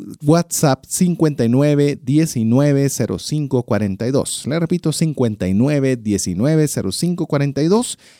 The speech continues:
Adicional a recibir el WhatsApp, también va a poder aportar, va a poder hacer consultas, va a poder estar enterado de todo lo que sucede a través de Trascendencia Financiera. Así que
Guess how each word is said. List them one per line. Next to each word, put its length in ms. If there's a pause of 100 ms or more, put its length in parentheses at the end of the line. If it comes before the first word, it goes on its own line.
(140)
Adicional 520
a 40
recibir 260
el 80
WhatsApp, 480
también 340
va 220 (300)
a 120
poder 420
aportar, 720
va 60
a 60
poder 260
hacer 240 (160)
consultas, 640
va 60
a 40
poder 180
estar 220
enterado 400
de 60
todo 160
lo 160
que 200 (440)
sucede 500
a 140
través 240
de 80
Trascendencia 580
Financiera. 560
Así 200
que 200